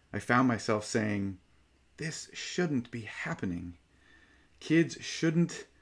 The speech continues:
have to go to school and fear for their lives. I mean, I just remember saying this specifically. I had to catch myself. What my, what I was really trying to say was, "I wish we could have a world where this doesn't happen." Right? "I wish we could have a world where this doesn't happen."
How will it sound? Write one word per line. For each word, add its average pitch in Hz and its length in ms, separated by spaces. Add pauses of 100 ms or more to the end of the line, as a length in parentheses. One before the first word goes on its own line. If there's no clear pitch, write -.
(280)
have 127 160
to 135 80
go 131 160
to 127 80
school 127 540
and 104 160
fear 117 200
for 110 120
their 98 160
lives. 92 400
I 104 100
mean, 101 180
I 98 100
just 104 200
remember 117 320
saying 107 340
this 90 140
specifically. - 600 (460)
I 117 100
had 131 100
to 131 60
catch 180 300
myself. 90 540
What 113 120
my, 117 160
what 123 140
I 123 60
was 120 160
really 151 280
trying 135 280
to 117 60
say 120 520 (640)
was, 110 540 (280)
"I 131 100
wish 175 280
we 180 80
could 139 120
have 123 200
a 117 60
world 104 500 (720)
where 117 160
this 104 180
doesn't 104 220
happen." 90 400 (840)
Right? 107 160
"I 120 60
wish 165 240
we 214 80
could 196 120
have 151 160
a 151 60
world 117 440
where 107 100
this 107 180
doesn't 110 200
happen." 101 420